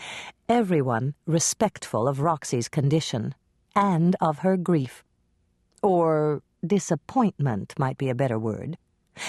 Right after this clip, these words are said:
Everyone respectful of her bravery in sustaining her great disappointment in life, a chagrin d'amour that lasts forever. Chapter one.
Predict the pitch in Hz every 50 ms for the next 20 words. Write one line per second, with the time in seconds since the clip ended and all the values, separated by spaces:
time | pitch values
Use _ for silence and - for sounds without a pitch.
0 | - - - 254 262 220 247 233 220 214 208 220 180 196 202 190 - - - 240
1 | 220 - - - 208 180 175 147 175 170 151 139 156 185 220 247 247 240 202 156
2 | 151 131 120 110 117 - - - - - 165 165 - 175 - - - - 220 214
3 | 208 208 190 190 185 170 175 151 139 127 175 190 247 294 254 _ _ - 247 -
4 | - 226 - - - 202 156 - - 147 139 131 123 - - 165 139 131 127 135
5 | 135 147 175 240 - - - - _ _ _ _ - - - - - - 160 151
6 | 139 135 131 - - - 160 143 127 143 135 220 254 269 285 262 233 240 233 226
7 | 240 240 190 143 131 117 113 131 - - _ _ _ _ _ _ _ _ _ -
8 | 143 123 139 139 160 165 160 170 185 180 - - - - - - - - - -
9 | 208 190 202 208 - _ - 180 156 131 113 113 113 110 98 101 131 - _ _
10 | _ _ _ _ _ _ _ _ _ _ _ _ _ _ _ _ _ _ _ _
11 | _ _ _ _ _ _ _ _ _ _ _ _ _ _ _ _ _ _ _ _
12 | _ _ _ _ _ _ _ _ _ _ _ _ _ _ _ _ _ _ _ _
13 | _ _ _ _ _ _ _ _ _ _ _ _ _ _ _ _ _ _ _ _
14 | _ _ _ _ _ _ _ _ - - 160 143 - - 160 147 147 170 156 123
15 | 101 107